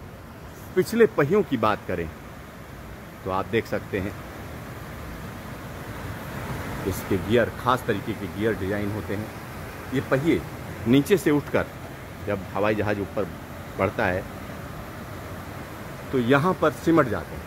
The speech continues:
इस जगह पर आकर सिमट जाते हैं और ये जो हिस्सा आपको नज़र आ रहा है ये बंद हो जाता है। ज़बरदस्त तरीके के गियर हैं।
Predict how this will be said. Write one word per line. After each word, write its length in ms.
इस 140
जगह 320
पर 100
आकर 260
सिमट 340
जाते 260
हैं 60
और 240
ये 180
जो 80
हिस्सा 300
आपको 300
नज़र 280
आ 140
रहा 180
है 120
ये 340
बंद 160
हो 140
जाता 240
है। 100
ज़बरदस्त 540
तरीके 320
के 240
गियर 220
हैं। 120